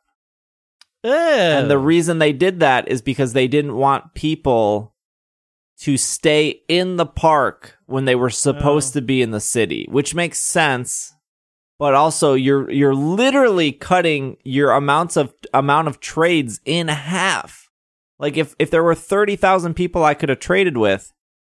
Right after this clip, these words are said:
Speaker 1: you're, you're literally telling me I can only trade with fifteen thousand. And let's hope that the person I needed to trade with bought the same ticket as me, 'cause that wasn't communicated at, at all.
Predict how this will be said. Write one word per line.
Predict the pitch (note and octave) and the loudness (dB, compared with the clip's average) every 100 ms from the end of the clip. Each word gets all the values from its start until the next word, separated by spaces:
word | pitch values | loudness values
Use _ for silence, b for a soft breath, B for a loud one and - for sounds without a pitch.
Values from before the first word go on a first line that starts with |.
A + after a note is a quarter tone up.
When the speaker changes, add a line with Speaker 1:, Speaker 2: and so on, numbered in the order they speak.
| _ _ _ | _ _ _
Speaker 1:
you're, | C3 D#3 C3+ | -2 0 0
you're | C#3 D3 D#3 | 0 2 4
literally | F3+ A#3 A3 F3+ | 4 4 2 0
telling | - F3 F3 | 0 0 0
me | D3+ | 0
I | C3 | 0
can | C3+ C#3+ | 0 0
only | D3+ | -2
trade | D3+ D3+ C#3 | 0 0 0
with | C3 | -4
fifteen | - D#3 - D3 C3+ | -2 -4 -4 -8 -2
thousand. | C3 B2+ A#2+ G2 B1 G2 _ _ _ _ | 2 2 0 -4 -10 -14 _ _ _ _
And | A#2+ B2+ A#2+ - - | -8 -6 -6 -10 -2
let's | C3 D#3+ - | 0 0 -2
hope | - F#3+ G#3+ F#3 E3 | 0 2 2 0 0
that | D#3+ | 0
the | D3+ | 0
person | F3 E3+ E3+ | 0 -2 0
I | D#3 | -2
needed | D3+ D3+ D3 B2+ | -2 -2 -4 -2
to | |
trade | F#3 F#3 | -2 0
with | C3+ - | -2 -4
bought | B2 C#3 D#3 E3+ | -4 0 0 0
the | D#3+ | -4
same | - D#3+ C#3+ | -4 -4 -4
ticket | A3 G#3+ B2+ | -4 0 -2
as | G#2+ | -2
me, | G#2+ G#2 A#2 _ _ D#3 | -4 -6 -8 _ _ -6
'cause | D#3 | 0
that | D#3 | 2
wasn't | D#3+ E3+ D#3+ - | 2 2 0 -4
communicated | F3 C4 A3 - G2 E2+ - | -4 -2 -2 -2 -2 -2 -6
at, | - - | -10 -4
at | G#2 D2+ | -2 0
all. | F2+ A#1+ A#1 | -2 -4 -8